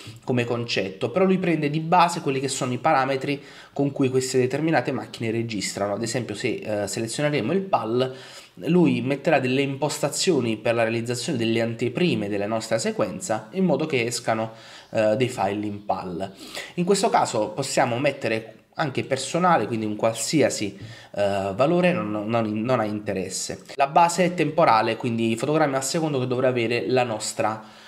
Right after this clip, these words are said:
eh, timeline, la nostra sequenza. Naturalmente abbiamo selezionato una, una sequenza a venticinque fotogrammi al secondo ed è quello che andremo ad utilizzare.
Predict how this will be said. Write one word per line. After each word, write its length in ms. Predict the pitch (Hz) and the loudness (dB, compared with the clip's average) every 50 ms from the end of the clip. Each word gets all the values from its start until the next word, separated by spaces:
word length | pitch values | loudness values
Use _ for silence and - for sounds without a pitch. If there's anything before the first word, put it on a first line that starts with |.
| - - - | -20 -18 -12
eh, 340 | - 104 104 104 101 101 104 101 | -6 -4 -2 0 0 0 0 2
timeline, 760 | 117 113 110 113 113 113 107 104 104 107 104 104 110 113 | 2 2 2 2 0 0 0 0 -2 -2 -4 -4 -4 -4
la 180 | 117 120 123 120 | -2 0 0 0
nostra 340 | 110 101 98 - - 107 104 | -2 -4 -6 -8 -6 -6 -6
sequenza. 540 | - 110 104 110 101 87 87 - - 113 104 | -6 -6 -4 -4 -4 -4 -4 -4 -4 -2 0
Naturalmente 500 | 123 131 143 143 143 147 135 113 - 110 | 0 0 0 0 0 0 0 -2 -2 -2
abbiamo 160 | 110 113 110 | -2 -2 -2
selezionato 600 | - - 107 101 104 - 113 113 117 110 - 107 | -2 -2 -4 -4 -4 -2 -2 0 0 0 0 -2
una, 280 | 98 101 101 95 - - - - - - - - | -4 -2 -2 -4 -4 -6 -12 -18 -20 -20 -18 -10
una 160 | 117 113 104 | -8 -6 -6
sequenza 380 | - 117 - 135 123 - - 98 | -4 -4 -2 -2 -2 -2 -4 -4
a 20 | |
venticinque 400 | 104 104 - 135 - 151 123 101 | -6 -6 -4 -4 -4 -4 -4 -4
fotogrammi 300 | 104 98 104 120 135 165 | -4 -2 -2 -2 -2 -2
al 80 | 190 190 | -4 -4
secondo 420 | - 208 - 101 107 107 110 - | -4 -4 -4 -4 -6 -6 -6 -6
ed 120 | - 151 | -4 -2
è 120 | 131 - - | -4 -4 -4
quello 380 | - 104 95 95 98 98 - - - - - - - - - | -4 -2 -2 -2 -4 -6 -8 -12 -20 -20 -20 -20 -20 -14 -8
che 80 | - 113 | -4 -4
andremo 400 | 113 110 110 113 113 110 113 - | -2 -2 0 0 0 0 0 0
ad 100 | 113 113 | 0 0
utilizzare. 680 | 113 107 - 110 101 101 95 - - 80 - - - | -2 -4 -6 -6 -6 -6 -6 -6 -6 -6 -8 -8 -10